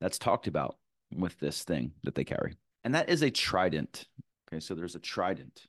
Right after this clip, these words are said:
that both carry. So there's a three-pronged thing. And additionally,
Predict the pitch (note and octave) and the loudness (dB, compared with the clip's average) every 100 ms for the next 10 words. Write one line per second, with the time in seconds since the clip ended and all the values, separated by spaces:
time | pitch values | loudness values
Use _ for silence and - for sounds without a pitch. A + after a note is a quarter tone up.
0 | _ - C#2 E2 D2 - D#2 A1 - E2+ | _ -14 -6 -4 -4 -4 -4 -4 -4 -4
1 | D2 - - C#3 C#3+ D3 - F#2+ F#2 F2 | -4 -8 -4 2 2 2 2 4 4 0
2 | - D#2 C#2+ - _ - A2+ G#2+ G#2 G2 | -2 -2 -2 -8 _ -4 2 4 4 4
3 | G2+ F#3 G3+ E3+ G#2+ G#2+ | 4 4 6 8 8 8